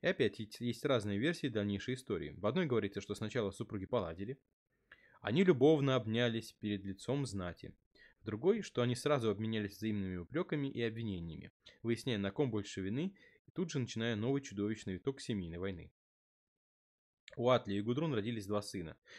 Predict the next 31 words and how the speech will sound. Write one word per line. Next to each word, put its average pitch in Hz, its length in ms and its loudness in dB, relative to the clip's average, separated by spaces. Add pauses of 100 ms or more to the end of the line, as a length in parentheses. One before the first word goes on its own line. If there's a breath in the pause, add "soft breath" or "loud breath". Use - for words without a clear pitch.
(140 loud breath)
но 143 80 -2
вождь 160 200 0
гуннов 151 300 2
был 127 160 0
намерен 120 360 2
захватить 127 360 -6
сокровища, 123 500 0
принадлежавшие 101 600 -4
бывшему 101 380 -6
мужу 123 260 -4
его 98 160 -2
жены, 95 300 -8 (560 loud breath)
которые 104 300 0
остались 143 380 -4
у 98 40 -6
её 95 160 -2
братьев. 87 340 -10 (840 loud breath)
Он 135 200 2
послал 131 280 2
дружелюбное 113 560 -2 (160)
приглашение 107 500 -2
Гунару 113 340 -4
и 127 140 -6
Хёгни, 87 460 -4 (200 loud breath)
и - 80 -8
те, 208 180 0
вопреки 156 340 -2
предостережениям 123 680 -2
Гудрун, 117 300 -2
которая 110 360 -2
зап-, 101 220 -4